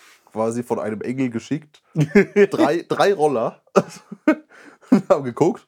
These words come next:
Speaker 1: Akkus voll, lässig die App runtergeladen. Da sind wir, glaub ich, für zwei Euro achtzig z-, äh, zu Aarons Auto gefahren, was ja bei euch an der Wohnung stand.
Speaker 2: Mhm.
Speaker 1: Und da hab ich gemerkt, so, ah, okay, dafür sind die gut.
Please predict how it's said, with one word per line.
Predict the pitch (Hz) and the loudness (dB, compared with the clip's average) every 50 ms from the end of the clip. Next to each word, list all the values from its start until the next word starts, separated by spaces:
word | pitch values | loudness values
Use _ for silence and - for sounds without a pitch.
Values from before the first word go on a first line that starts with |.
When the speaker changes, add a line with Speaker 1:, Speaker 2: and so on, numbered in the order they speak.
| _ _ | _ _
Speaker 1:
Akkus | 127 135 - 131 127 123 - | 0 0 2 0 -4 -4 -2
voll, | - - 117 123 147 190 208 - _ _ _ _ _ _ _ | 0 0 0 2 0 -4 -6 -10 _ _ _ _ _ _ _
lässig | 110 110 113 113 117 110 104 107 101 - - _ _ _ _ | -2 0 2 2 0 0 -4 -8 -10 -10 -16 _ _ _ _
die | - 117 120 110 104 - | -6 -6 -6 -6 -8 -4
App | - 120 113 - | -4 -6 -4 -4
runtergeladen. | 139 139 131 131 120 120 123 127 131 135 139 156 170 - _ _ _ _ _ _ _ | -4 -2 -2 -2 -2 -2 -2 0 0 -2 -2 -6 -12 -16 _ _ _ _ _ _ _
Da | - 110 | -6 -4
sind | - 127 120 | -4 -2 -2
wir, | 117 110 | -2 -2
glaub | - 113 117 117 | -2 -2 -2 -4
ich, | - - | -6 -8
für | - 120 120 117 117 120 127 - _ _ _ _ _ _ _ _ _ _ _ _ _ _ _ _ _ _ _ _ _ | -6 -4 -2 -2 -2 -2 -4 -12 _ _ _ _ _ _ _ _ _ _ _ _ _ _ _ _ _ _ _ _ _
zwei | - - 120 123 135 | -2 0 2 2 4
Euro | 123 117 127 120 123 - - | 2 0 -2 -2 -2 -2 -2
achtzig | 131 147 - _ - - 165 180 - - - - - _ _ _ _ _ _ _ _ _ _ _ _ _ | -2 -4 -6 _ -10 -8 -8 -8 -10 -14 -20 -20 -20 _ _ _ _ _ _ _ _ _ _ _ _ _
z-, | - - - _ _ _ _ - 101 113 - _ - | -20 -20 -20 _ _ _ _ -16 -16 -16 -14 _ -4
äh, | 113 117 113 113 113 110 107 107 107 107 104 | -2 0 0 0 -2 -2 -2 -4 -4 -4 -6
zu | - - 110 | -6 -4 -4
Aarons | - 110 110 113 104 | -2 -2 -4 -4 -4
Auto | - 117 123 117 104 | -4 -2 -2 -4 -4
gefahren, | 95 - - 98 104 117 | -6 -6 -4 -4 -4 -2
was | 110 - | -2 -4
ja | 110 | -2
bei | 101 98 | -2 -2
euch | 87 - 104 | -4 -6 -6
an | 87 | -10
der | 95 92 | -8 -10
Wohnung | 101 110 104 95 90 | -8 -8 -8 -10 -12
stand. | - - 95 98 110 | -10 -10 -10 -8 -4
Speaker 2:
Mhm. | 110 104 107 107 117 131 - _ _ _ _ _ _ _ _ _ _ _ _ _ _ _ _ _ _ _ _ _ _ _ _ _ _ _ _ | -2 -2 -2 -2 -4 -6 -10 _ _ _ _ _ _ _ _ _ _ _ _ _ _ _ _ _ _ _ _ _ _ _ _ _ _ _ _
Speaker 1:
Und | - 120 117 | -4 -2 0
da | 120 | 0
hab | 117 113 | -2 -2
ich | 120 - | -4 -8
gemerkt, | - 110 113 110 107 - | -6 -4 -4 -4 -4 -6
so, | - - | -6 -6
ah, | - 101 110 | -2 -2 -2
okay, | 113 - - 135 123 | -4 -2 -2 -2 -2
dafür | 117 - 127 131 139 - 123 113 | 0 0 0 0 0 0 -4 -4
sind | 104 113 104 | -4 -6 -8
die | 101 | -8
gut. | - - 123 113 98 - - | -6 -4 -4 -4 -4 -8 -14